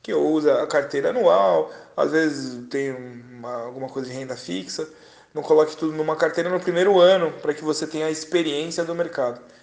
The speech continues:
E durante esse tempo nós vamos conversar sobre o mercado e aprender mais. Quanto mais souber, mais sabe. Ma-, é, mais sabe, <laughs> quanto mais souber, mais seguro se fica. Ah, muito bem, então foi isso, conversamos aqui sobre,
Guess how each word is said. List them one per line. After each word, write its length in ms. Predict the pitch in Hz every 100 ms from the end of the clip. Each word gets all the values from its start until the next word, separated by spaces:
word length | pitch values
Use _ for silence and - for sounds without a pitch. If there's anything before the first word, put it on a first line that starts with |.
| _
E 80 | 330
durante 340 | 175 151 175
esse 100 | 170
tempo 340 | 156 151 156 156
nós 180 | 151
vamos 320 | 143 147 143 - - - _ -
conversar 720 | 156 151 147 139 139 139 139
sobre 720 | 139 143 139 135 123 117 120 _ _ _ _ -
o 60 | 143
mercado 440 | 139 135 151 151
e 40 |
aprender 560 | 151 - 165 143 143 135
mais. 220 | 127 117
Quanto 440 | - 190 240 233 214
mais 320 | 151 175 202
souber, 800 | - 175 147 135 143 - - -
mais 260 | 143 139 160
sabe. 300 | - 127 117 - - _ _ -
Ma-, 200 | 135 139
é, 60 | 120
mais 260 | 120 117
sabe, 280 | - 139 135 -
<laughs> 80 | -
quanto 220 | 156 156
mais 220 | 156 180
souber, 420 | - 139 135 151 - - - 156
mais 240 | 151 170
seguro 600 | - 185 135 120 170 208
se 160 | 170 180
fica. 540 | - 131 120 123 123 127 - - -
Ah, 360 | 139 151 151 156
muito 200 | 190 247 320
bem, 340 | 190 226 233
então 260 | 190 202 214
foi 240 | 233 196
isso, 100 | 214
conversamos 460 | 214 175 170 196 175
aqui 240 | 160 196
sobre, 480 | 185 180 170 170